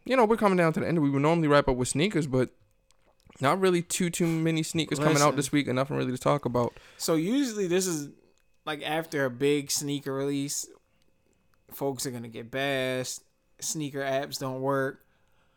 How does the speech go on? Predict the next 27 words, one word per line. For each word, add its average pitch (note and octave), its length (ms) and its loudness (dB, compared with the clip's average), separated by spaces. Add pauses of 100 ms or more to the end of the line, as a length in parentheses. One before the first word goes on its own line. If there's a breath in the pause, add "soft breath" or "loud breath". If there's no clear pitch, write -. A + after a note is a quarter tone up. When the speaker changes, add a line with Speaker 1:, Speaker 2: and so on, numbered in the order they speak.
(680)
Speaker 2:
I F3+ 300 8
had, C3 560 -4 (400)
last E3+ 380 0
weekend F#3+ 640 -4
was C#3 140 -10
probably C#3 260 0
one C3+ 140 -4
of B2+ 60 -6
the B2+ 120 -6
better C#3+ 360 -2
weekends C3+ 540 -4
I've - 320 -8
had C3+ 400 -4
in B2+ 240 -8
the B2+ 320 -6
sneaker C#3+ 560 -6
purchasing C3 880 -8 (640)
era C3 320 -4
for A#2+ 200 -14
me. B2+ 380 -10 (1160)
Lucked F3 400 0
up. E3+ 320 2 (400)
Well, C#3 460 0
the D3+ 140 -2
app F#3+ 280 2 (320)
sneakers F#3+ 440 0
crashed A#2 640 -6